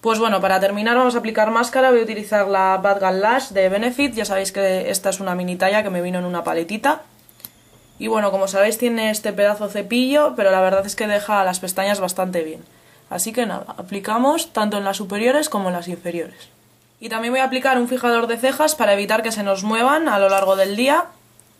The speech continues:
Este que estoy utilizando es de Kiko y la verdad es que estoy bastante contenta con él. Las fija bastante bien y duran bastante. Y nada, chicas, así se queda el look de ojos.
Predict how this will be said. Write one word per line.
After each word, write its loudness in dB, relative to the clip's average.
Este -4
que -4
estoy -6
utilizando -4
es -6
de -6
Kiko -8
y -2
la 2
verdad 0
es -8
que -8
estoy -6
bastante -2
contenta -2
con -6
él. -12
Las -8
fija -6
bastante -2
bien 0
y -8
duran -2
bastante. -10
Y -6
nada, 0
chicas, -2
así -2
se 2
queda 4
el 2
look 2
de 0
ojos. 0